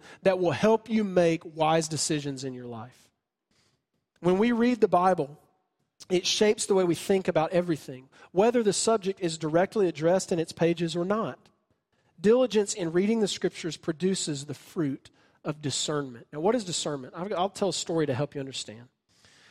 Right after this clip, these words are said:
When I was a young, uh, pastor, when I was getting ready to be a pastor, I wasn't ordained yet, but I was a young student just graduating from seminary.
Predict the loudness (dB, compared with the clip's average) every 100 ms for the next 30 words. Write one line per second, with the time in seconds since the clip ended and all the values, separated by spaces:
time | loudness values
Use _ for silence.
0 | _ _ 2 4 4 2 2 4 4 2
1 | 0 -4 _ _ _ 0 4 4 4 2
2 | 0 -4 -2 0 0 -4 -12 -16 _ _
3 | _ -4 -2 0 0 4 4 2 -2 -2
4 | -6 -6 -10 -4 0 0 0 0 0 0
5 | 0 0 0 -2 -2 0 2 0 -2 0
6 | 0 -2 -6 -2 -2 -2 0 2 4 2
7 | 2 2 0 -4 -8 -4 -4 -4 -6 -10